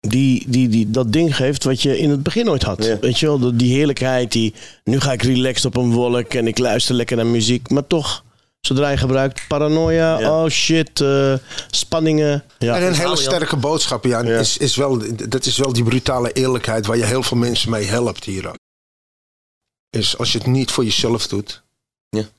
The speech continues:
Speaker 3: gaat het niet lukken.
Speaker 1: Jan, ik vond het een heel mooi, vooral openhartig gesprek. Eh,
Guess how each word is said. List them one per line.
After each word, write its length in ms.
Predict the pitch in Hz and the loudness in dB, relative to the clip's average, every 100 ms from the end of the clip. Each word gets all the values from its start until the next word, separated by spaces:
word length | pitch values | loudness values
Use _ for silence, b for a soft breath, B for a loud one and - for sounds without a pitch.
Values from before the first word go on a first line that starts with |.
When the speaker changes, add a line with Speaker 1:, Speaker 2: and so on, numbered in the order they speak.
| _ - | _ -10
Speaker 3:
gaat 180 | 117 | -4
het 100 | 113 110 | 0 0
niet 100 | 104 | 0
lukken. 280 | 95 - - _ _ _ - 101 - _ _ _ _ | -2 -6 -14 _ _ _ -10 -10 -12 _ _ _ _
Speaker 1:
Jan, 320 | 131 180 196 | 0 2 2
ik 100 | 190 | 0
vond 160 | - 180 | 0 2
het 100 | 160 | 2
een 100 | 147 | 2
heel 120 | 165 | 2
mooi, 420 | 170 165 165 165 127 | 2 2 2 2 0
vooral 360 | - 139 139 - | 0 0 0 0
openhartig 480 | 135 120 131 127 | 0 0 -2 -2
gesprek. 440 | 113 - 131 139 - | -2 -2 0 -2 -2
Eh, 200 | - | -4